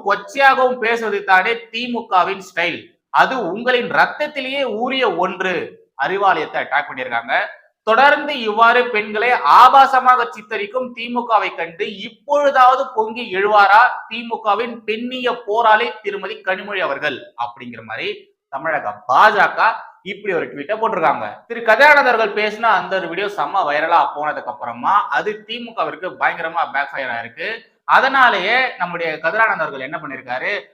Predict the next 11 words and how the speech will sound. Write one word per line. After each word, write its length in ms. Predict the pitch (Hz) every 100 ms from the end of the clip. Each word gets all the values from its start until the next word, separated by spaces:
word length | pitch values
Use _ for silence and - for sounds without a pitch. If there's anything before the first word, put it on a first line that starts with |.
| _
"அது 260 | 165 240 269
ஃபேக் 400 | - 262 294 233
வீடியோ, 560 | 185 156 151 143 110 -
அதை 180 | 214 233
நம்பாதீங்க, 760 | 170 220 247 175 156 151 135
இதுதான் 360 | 143 254 262 226
உண்மையான 360 | 190 220 214 175
வீடியோ" 400 | 151 156 151 -
அப்படிங்கிற 440 | 117 - 143 127
மாதிரி 400 | 117 113 160 202 202
பிளேட்டை 320 | 240 233